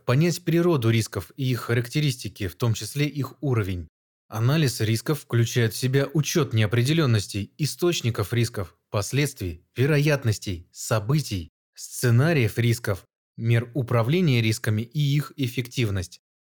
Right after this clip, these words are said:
Анализ рисков может быть произведен с различным уровнем детальности и сложности,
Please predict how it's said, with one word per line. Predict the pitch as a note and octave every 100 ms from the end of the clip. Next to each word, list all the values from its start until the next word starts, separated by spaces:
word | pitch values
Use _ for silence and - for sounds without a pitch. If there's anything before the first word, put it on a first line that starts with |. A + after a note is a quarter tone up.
| _
Анализ | A#2 A#2 A2 G2+ -
рисков | C#3+ F#3 - F2
может | C#3+ E3 D3+
быть | D3 -
произведен | C3+ B2+ A#2+ C3+ D#3+
с | B2+
различным | C3+ B2 B2+ E3 - C3+ D3+
уровнем | C#3 C3+ C3 A#2+
детальности | B2 D3 C#3+ G#2+ G2 A#2+
и | B2 D3
сложности, | - A#2 G2 F#2+ - F2+